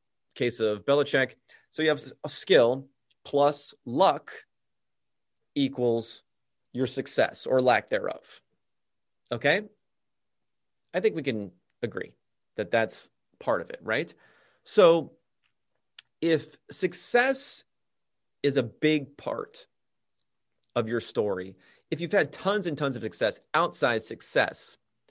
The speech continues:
it's only fair to say, on average, it's likely that you had more luck than other people, right? I mean, yeah, saying you had more luck than other people is not discounting the fact that you may have also had more skill than other people. It's not saying that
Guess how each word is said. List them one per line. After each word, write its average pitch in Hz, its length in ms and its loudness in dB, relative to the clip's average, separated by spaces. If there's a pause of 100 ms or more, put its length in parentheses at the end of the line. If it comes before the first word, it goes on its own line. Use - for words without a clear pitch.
(720)
it's - 180 -2
only 294 200 2
fair 185 380 4
to 120 120 -6
say, 107 580 2 (120)
on 165 280 4
average, 107 600 0 (120)
it's 131 200 0
likely 110 600 0 (280)
that 117 460 2 (220)
you 220 120 4
had 123 200 4
more 175 200 2
luck 226 400 2
than 110 120 -2
other 90 160 -8
people, - 360 -16
right? 202 380 -4
I 202 80 -2
mean, 175 260 -6
yeah, 269 240 0 (380)
saying 233 300 4
you 247 80 2
had 233 120 2
more 226 120 6
luck 185 200 2
than 156 80 0
other 135 100 -4
people 131 280 -4
is 143 120 0
not 196 320 2 (200)
discounting 165 440 0
the 139 80 -2
fact 135 220 -2
that 139 60 -4
you 139 120 0
may 143 120 2
have 143 120 2
also 170 300 2
had 123 240 2
more 113 200 0
skill 107 320 -2
than 87 140 -12
other 85 140 -12
people. - 360 -14
It's 143 160 -2
not 226 320 2
saying 135 440 -2
that 107 300 0